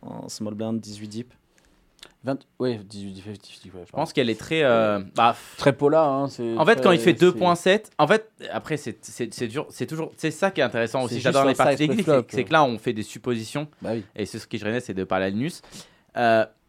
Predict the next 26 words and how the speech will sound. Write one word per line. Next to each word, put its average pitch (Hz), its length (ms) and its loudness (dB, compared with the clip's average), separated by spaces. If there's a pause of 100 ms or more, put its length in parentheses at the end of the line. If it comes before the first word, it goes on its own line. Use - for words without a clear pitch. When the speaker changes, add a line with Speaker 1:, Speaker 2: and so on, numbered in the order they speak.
(340)
Speaker 3:
vu 147 160 -4
de 196 60 -2
l'extérieur 175 500 6
comme 139 160 0
ça, 143 260 6
ayant 120 220 0
vu 135 240 -12 (300)
Linus 135 400 -8
jouer 117 340 -2
beaucoup, 151 400 0
beaucoup, 147 420 -2 (480)
j'ai 113 140 -4
l'impression 135 360 -2
qu'il 147 140 -8
va 123 80 6
quand 143 120 2
même 143 120 2
avoir 127 300 4
globalement, 143 560 2 (760)
enfin, 117 160 -6
il 127 120 -2
a 139 60 4
une 143 100 2
range 123 160 -2
de 113 100 0
limp, 123 220 -4